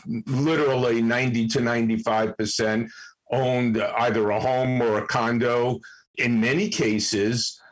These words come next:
the home was their largest asset. I mean, usually when you go through most of these divorce situations, the three things that are usually up there as far as assets. It's the marital home, it's the retirement plans,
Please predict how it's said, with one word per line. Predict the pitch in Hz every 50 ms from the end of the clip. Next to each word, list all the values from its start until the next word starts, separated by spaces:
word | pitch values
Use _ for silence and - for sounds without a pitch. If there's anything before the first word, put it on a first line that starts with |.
| _
the | - 110 110 117 135 -
home | - 151 151 147
was | 147 139 123 110
their | 139 135
largest | 131 127 131 131 127 123 135 113 - -
asset. | 139 151 165 151 - - - - - - - -
I | - 110
mean, | 113 113 113 113
usually | 113 131 139 151 147 131 135 151 151 147 143 135 135 135
when | 120 117 120 117
you | 117 120
go | 110 120 120 123 127
through | 120 - - 127 123 127 123 123 123 120 120 113 107
most | 107 110 120 131 131 131 -
of | 135 117
these | 117 113 107 107
divorce | 101 110 98 95 110 113 113 110 -
situations, | - 123 107 - - - 113 107 110 101 107 110 107 - 123 123 120 123 123 - - - - - - - _ -
the | 113 113 107
three | 110 - 147 165 165 170 -
things | - 175 160 151 143 135 117
that | 131 120 113
are | 113 110
usually | 113 123 135 135 139 131 113 139 131 131 131 127 127 123 113 110 107 - - _ _ _
up | - 131 135 135 -
there | - 135 123 120 117 117
as | 110 107 110
far | - - 139 123 120 123
as | 123 117
assets. | 139 147 135 123 110 - - 87 82 - -
It's | 107 87 - -
the | 113
marital | 104 107 110 110 107 117 113 110 113 107 104 104 104 107
home, | 127 123 127 147 156 156
it's | 135 110 -
the | - 120 107
retirement | 101 104 98 98 - 135 123 120 123 131 131 131 135 135 131 -
plans, | - 147 135 135 135 135 139 143 147 143 139 - -